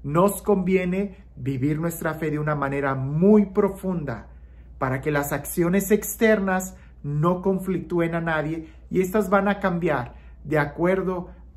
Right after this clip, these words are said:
a precisamente las circunstancias. Lo que nunca va a cambiar y no debe de cambiar es la profundidad de fe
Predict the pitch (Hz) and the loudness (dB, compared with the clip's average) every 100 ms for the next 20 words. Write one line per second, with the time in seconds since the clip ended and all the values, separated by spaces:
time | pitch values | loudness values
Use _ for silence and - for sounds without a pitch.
0 | - - - 165 165 170 202 214 208 220 | -20 -16 -8 -6 -4 -4 0 2 2 2
1 | 180 151 151 170 - 165 151 190 196 196 | 2 0 0 -4 -6 -6 -2 -2 -2 -2
2 | 143 123 - - 160 165 151 139 143 202 | -6 -8 -14 -8 2 2 2 0 0 0
3 | 220 185 170 165 160 135 120 127 120 - | 0 0 2 0 -2 -6 -4 -4 -4 -8
4 | - - - - 147 151 196 190 180 185 | -16 -20 -20 -6 -2 4 4 4 2 0
5 | 165 170 156 147 135 135 - - - 151 | 0 -2 -2 -2 -4 -6 -16 -12 -4 -4
6 | 151 170 156 - 165 151 - 151 139 131 | 0 0 0 -2 -2 -4 -6 -6 -6 -6
7 | 131 123 147 160 180 - - 143 139 127 | -6 -6 -4 -4 -4 -12 -10 -4 -4 -6
8 | - 160 113 - - | -8 -4 -4 -8 -20